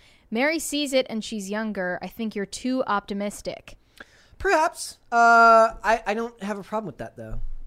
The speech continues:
Speaker 2: I, I
Speaker 1: You
Speaker 2: don't
Speaker 1: don't have a problem with the fact that everything sucks now?
Speaker 2: No, I don't have a problem with being
Speaker 1: <laughs>
Speaker 2: too optimistic.
Speaker 1: Oh,
Speaker 2: Uh, I,
Speaker 1: oh.
Speaker 2: I don't have a problem with at least, uh, using that
Speaker 1: Better
Speaker 2: type
Speaker 1: for
Speaker 2: of
Speaker 1: your mental.
Speaker 2: I use it as a bulwark against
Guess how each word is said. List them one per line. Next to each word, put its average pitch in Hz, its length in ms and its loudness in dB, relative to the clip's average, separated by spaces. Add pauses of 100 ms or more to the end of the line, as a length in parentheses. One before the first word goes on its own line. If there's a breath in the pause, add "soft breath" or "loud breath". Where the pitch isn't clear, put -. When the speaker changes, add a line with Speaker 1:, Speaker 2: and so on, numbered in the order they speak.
Speaker 2:
I, 165 100 -2
I 165 100 -2
Speaker 1:
You 185 60 0
Speaker 2:
don't 240 80 2
Speaker 1:
don't 247 80 2
have 269 100 6
a 262 60 2
problem 226 340 2
with 247 100 -2
the 233 80 -4
fact 226 220 -2
that 226 100 -2
everything 220 360 -4
sucks 196 320 -8
now? 220 260 -6
Speaker 2:
No, 214 140 6
I 208 100 8
don't 214 140 2
have 208 80 0
a 180 80 -6
problem 190 260 2
with 226 80 0
being 180 180 0
Speaker 1:
<laughs> - 80 -10
Speaker 2:
too 185 60 0
optimistic. 131 720 -6 (240)
Speaker 1:
Oh, 247 60 -4
Speaker 2:
Uh, - 40 0
I, 262 420 2 (180)
Speaker 1:
oh. 170 60 0
Speaker 2:
I 185 40 4
don't 185 180 -4
have 185 140 0
a 175 80 -4
problem 165 360 0
with 156 140 -6
at 156 100 -6
least, 165 680 -6 (360 soft breath)
uh, 151 240 -4
using 185 440 -2
that 175 160 4
Speaker 1:
Better 262 160 8
Speaker 2:
type 269 100 6
Speaker 1:
for 247 160 2
Speaker 2:
of 254 60 2
Speaker 1:
your 226 100 2
mental. 202 680 -6 (120)
Speaker 2:
I 170 180 4
use 180 360 -2
it 180 100 -2
as 180 140 2
a 170 60 -2
bulwark 160 500 -2
against 147 720 -8